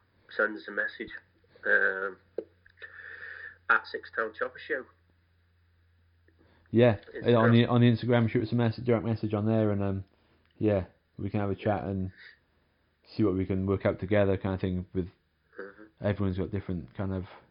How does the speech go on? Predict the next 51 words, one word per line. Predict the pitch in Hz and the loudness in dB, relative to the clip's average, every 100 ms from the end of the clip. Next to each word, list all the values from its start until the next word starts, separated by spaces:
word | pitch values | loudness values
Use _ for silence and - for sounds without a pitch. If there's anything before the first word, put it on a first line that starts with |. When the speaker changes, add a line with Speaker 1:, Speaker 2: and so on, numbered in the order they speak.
| _ _ _ _ _ _ _ _ _ _ - - - - _ - | _ _ _ _ _ _ _ _ _ _ -20 -20 -20 -20 _ -6
Speaker 2:
kind | 95 | -4
of | 90 | -4
requirements | 85 107 101 98 90 - | -4 -2 0 -2 -4 -8
and | 90 | -8
stuff | 98 | -4
like | 98 90 | -4 -4
that | |
kind | 92 | -6
of | 92 | -6
thing. | 90 90 | -6 -4
So | |
yeah, | 98 95 | -2 -2
just | 87 - | -4 -4
get | 95 | -2
in | 92 | 0
Speaker 1:
Yeah, | 107 | 0
Speaker 2:
touch | - | -2
and | 98 | -4
we | 98 | -2
Speaker 1:
of | |
Speaker 2:
can | 98 | -4
Speaker 1:
course. | 95 | -2
Speaker 2:
see, | 107 95 87 - - - - | -2 -2 -4 -12 -20 -2 4
work | 110 - | 4 4
together | 95 104 101 98 | 2 4 4 4
and | 95 92 - _ - _ _ | 2 -2 -10 _ -20 _ _
work | 113 110 | -2 0
with | 101 | -2
as | 92 | -2
many | 101 98 | -2 -2
people | 101 90 | -2 -2
as | |
we | 90 | -6
can, | 85 107 | -4 -2
really, | 98 95 | -2 -2
and | 98 | -2
that | 90 | -4
kind | 98 | -6
of | 92 | -4
thing | 92 90 | -4 -4
to | 90 87 _ _ _ _ _ _ _ | -6 -8 _ _ _ _ _ _ _
Speaker 1:
Absolutely, | - - 113 104 104 | -10 -2 -2 -2 -6
yeah, | 101 | -4
Speaker 2:
to | 101 | -2
spread | 92 - | -2 2
Speaker 1:
definitely. | 110 104 | 4 4
Speaker 2:
the | 101 | 4
word | 101 95 | 2 2
of | |
the | 95 | -2
show | - 104 98 | -2 0 0